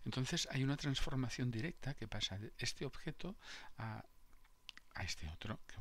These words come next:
como imagen del mismo, a través de la composición de el giro seguido de la simetría. Bueno, espero que se haya entendido. Vamos a hacer otra, ¿eh?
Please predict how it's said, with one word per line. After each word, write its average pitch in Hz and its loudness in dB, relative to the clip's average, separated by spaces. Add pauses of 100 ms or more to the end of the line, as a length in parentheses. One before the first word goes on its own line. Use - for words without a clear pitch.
como 98 4
imagen 98 2
del 104 2
mismo, 117 0 (320)
a - -2
través 120 2
de 180 4
la 170 2
composición 117 2 (720)
de 110 0 (180)
el - -2
giro 165 0 (440)
seguido 127 2 (160)
de 113 0
la 95 0
simetría. 98 -2 (760)
Bueno, 175 2 (120)
espero 127 -2
que 113 2
se 107 0
haya 98 0
entendido. 101 -2 (1400)
Vamos 127 2
a - 2
hacer 127 0
otra, 95 0 (300)
¿eh? 127 -2